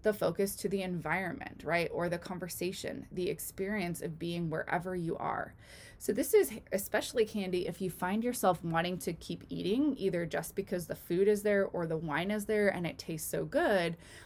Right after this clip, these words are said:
We wanna kinda slow down, sort of check in with ourself, check in with, you know, like, where we're at, the environment,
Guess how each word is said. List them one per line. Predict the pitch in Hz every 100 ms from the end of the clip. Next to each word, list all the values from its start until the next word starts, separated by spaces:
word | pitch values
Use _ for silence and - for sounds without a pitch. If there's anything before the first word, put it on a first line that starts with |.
| - -
We | 208
wanna | 214 415 -
kinda | 254 196
slow | - 175 196 247
down, | 180 156 143 190 202 - - - - - - -
sort | - 196
of | 196 -
check | - 233
in | 262 233
with | 220
ourself, | - 175 - - - - - - - - - -
check | - 202
in | 240 233
with, | 214 202 - -
you | - 175
know, | 170
like, | 170 -
where | 156 160 208
we're | 240
at, | - 185 185 -
the | 175
environment, | 175 160 180 220 190 160 85 - -